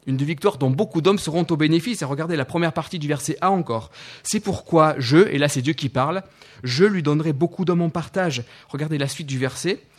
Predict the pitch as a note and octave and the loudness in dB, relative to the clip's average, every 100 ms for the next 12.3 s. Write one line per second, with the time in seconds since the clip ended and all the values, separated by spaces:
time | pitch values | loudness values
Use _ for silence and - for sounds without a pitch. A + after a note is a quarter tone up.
0 | - - _ - A2 - D3 D3 D#3 - | -20 -20 _ -14 -10 -8 -2 -2 0 0
1 | E3+ - D3 C#3+ C#3+ C#3 - - D#3 C3+ | -2 0 -2 -2 -4 -6 -6 -6 -8 -2
2 | E3+ F3 - D3 F3+ D#3+ C3+ B2+ A#2+ B2+ | -2 -2 -6 -6 -2 2 4 4 2 2
3 | B2 G3+ - - - - - B2 D3+ G3 | 2 0 -10 -20 -20 -20 -16 -4 2 4
4 | F#3 E3+ E3 D3+ C#3+ A#2+ C3 D3+ C#3+ C#3 | 6 4 2 0 -2 -2 -6 -6 -8 -6
5 | E3 E3 E3 D#3+ C#3 C3 D3+ G#3 C3+ C3 | -4 -2 -2 -2 0 0 0 2 2 2
6 | A3+ - _ _ _ - A2+ A2+ - - | -4 -16 _ _ _ -14 -12 -12 -14 -10
7 | A#2 A2 A2 B2+ C3 B2 - A#2+ A2 A2 | -4 -4 -2 -2 -2 -4 -6 -8 -8 -8
8 | A2 B2 E3 C3+ D#3 - - - - B2 | -8 -8 -6 -8 -10 -16 -20 -20 -8 -4
9 | C3 G#3 - B2+ D#3+ E3+ _ D3 D#3+ E3 | -2 -4 -4 -6 -6 -12 _ -4 -2 0
10 | F#3 A3+ G#3+ A#2+ F#2+ - - A2+ - C3 | -2 -2 -8 -10 -14 -16 -20 -14 -8 -8
11 | D3+ F#3 E3+ - C3+ C3+ D3 F#3 G3+ - | -4 -4 -4 -4 -2 0 2 0 -2 -8
12 | E3+ - F3+ | -12 -10 -10